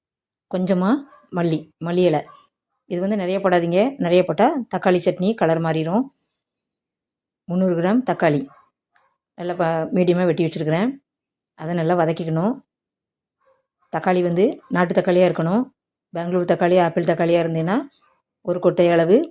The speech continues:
புளி போட்டுக்கோங்க. நாட்டு தக்காளி நல்லா போய் நேச்சராகவே புளிக்கும். ஒரே ஒரு கப் அளவு தேங்காய் துருவி வச்சிருக்கிறேன். ஒரு அரை ஸ்பூன் பெருஞ்சீரகம். இதெல்லாம் போட்டு நல்லா வதக்கிக்கணும்.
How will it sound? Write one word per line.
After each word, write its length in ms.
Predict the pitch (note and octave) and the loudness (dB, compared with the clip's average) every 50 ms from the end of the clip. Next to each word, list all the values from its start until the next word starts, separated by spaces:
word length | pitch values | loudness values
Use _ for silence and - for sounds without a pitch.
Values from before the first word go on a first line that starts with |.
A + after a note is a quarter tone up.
| _ _ _ | _ _ _
புளி 200 | - G3+ F#3+ G3 | -12 -10 -8 -4
போட்டுக்கோங்க. 440 | F#3+ F3 D3+ - D#3+ D#3 D3 D#3 E3 G3+ C4 C#4 - _ _ _ _ _ _ _ _ _ _ _ _ E3+ | 0 0 0 2 2 0 2 2 2 0 -2 -2 -8 _ _ _ _ _ _ _ _ _ _ _ _ -12
நாட்டு 180 | F3 F3 G3 F#3+ | -8 -4 0 0
தக்காளி 260 | F3 - F3+ F3+ F#3+ | 0 2 4 2 2
நல்லா 220 | G3 F3 F3 F3+ F3+ | 2 2 0 0 0
போய் 180 | F#3 F3 - _ _ - | 0 -2 -2 _ _ -12
நேச்சராகவே 440 | F3+ F3 E3+ - F#3+ F3+ F3 F3+ G#3 G3+ | -10 -8 -4 -2 0 2 4 2 2 2
புளிக்கும். 420 | - F#3+ E3 D#3 - D#3+ F3+ A3+ B3 - _ _ _ _ _ _ _ _ _ _ _ _ _ _ _ _ _ _ _ _ _ _ _ _ _ _ _ _ _ - | 2 -2 -2 -2 -2 -2 -2 -2 -4 -6 _ _ _ _ _ _ _ _ _ _ _ _ _ _ _ _ _ _ _ _ _ _ _ _ _ _ _ _ _ -10
ஒரே 140 | F3 E3+ F#3+ G3 | -4 -2 -2 0
ஒரு 180 | F#3 F3 F3 E3+ E3+ E3+ - | 0 0 -2 -2 -4 -4 -2
கப் 200 | - F#3 E3+ - F3+ | -2 -2 2 2 2
அளவு 260 | D#3+ D#3+ D#3+ F3+ A3 D4 - B3+ - - _ | 2 4 4 4 2 2 0 -4 -14 -14 _
தேங்காய் 340 | - F3+ E3+ E3+ F3+ F3 F3 | -2 0 0 2 0 0 0
துருவி 200 | F3+ E3 E3+ E3 | 0 0 2 0
வச்சிருக்கிறேன். 420 | D#3 - E3 D3 D#3 D#3+ F#3 A#3+ D4+ C#4 - _ _ _ _ _ _ _ _ _ - | 0 -2 -2 -2 -2 0 0 0 -2 -4 -8 _ _ _ _ _ _ _ _ _ -4
ஒரு 120 | E3+ F3+ F3 | -2 -2 -2
அரை 180 | E3+ E3 E3+ | -2 -4 -6
ஸ்பூன் 280 | D#3+ - - G3 B3 C4+ A#3+ | -6 -2 2 4 4 6 6
பெருஞ்சீரகம். 520 | F3 D#3 E3 D#3 D#3+ D#3 C#3 D3 D3+ - - _ _ _ _ _ _ _ _ _ _ _ _ _ - | 6 4 4 2 2 2 2 0 0 -4 -6 _ _ _ _ _ _ _ _ _ _ _ _ _ -10
இதெல்லாம் 300 | E3+ E3+ E3+ F#3 G3 - | -8 -8 -6 -6 -2 -2
போட்டு 200 | F#3 D#3 F3+ A3 D4+ E4+ - _ _ _ _ - | -2 2 4 2 2 2 -2 _ _ _ _ -10
நல்லா 240 | F3 E3 E3+ F#3+ G#3+ | -8 -4 -4 -2 0
வதக்கிக்கணும். 600 | F#3+ D#3+ E3 E3+ - F3 E3 D#3+ D#3 E3 G#3 | 0 0 -2 -2 -4 -4 -2 0 0 0 0